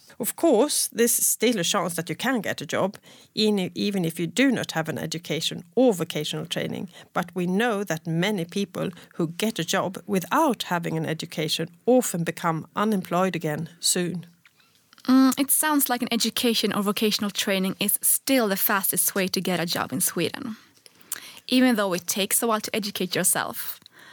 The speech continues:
Speaker 2: But how long do you need to study in order to get a job?
Speaker 1: The amount of time it takes can vary a great deal, so it dep-,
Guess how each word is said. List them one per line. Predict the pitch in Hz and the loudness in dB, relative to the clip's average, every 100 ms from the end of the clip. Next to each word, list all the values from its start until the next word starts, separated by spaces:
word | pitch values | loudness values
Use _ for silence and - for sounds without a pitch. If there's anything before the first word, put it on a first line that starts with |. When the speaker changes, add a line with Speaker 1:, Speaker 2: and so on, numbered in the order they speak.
| - _ _ | -20 _ _
Speaker 2:
But | - 311 | -2 0
how | - 359 | 2 2
long | 339 330 294 | 4 4 6
do | 294 | 6
you | 285 - | 6 6
need | 254 262 | 6 6
to | 247 | 2
study | - 277 233 190 196 | 0 0 -2 -2 -4
in | - | -2
order | 208 190 | -2 -2
to | 190 | -2
get | 185 196 | -4 -4
a | 175 | -4
job? | 113 - 233 240 - _ _ - - _ - | -2 -4 -6 -14 -20 _ _ -20 -20 _ -6
Speaker 1:
The | 233 277 | -2 2
amount | 254 302 285 | 2 2 0
of | 240 - | -6 -6
time | - 247 190 220 240 | -2 0 0 -4 -6
it | 208 - | -10 -4
takes | 233 180 214 - - - - - | -2 -2 -4 -4 -6 -12 -18 -2
can | 254 220 | 0 0
vary | 240 277 240 185 | 0 0 0 -2
a | |
great | 175 190 190 - | 0 -2 -2 0
deal, | 240 180 170 | 2 2 0
so | - 214 | 0 2
it | 220 214 - | 2 0 -4
dep-, | 247 | -4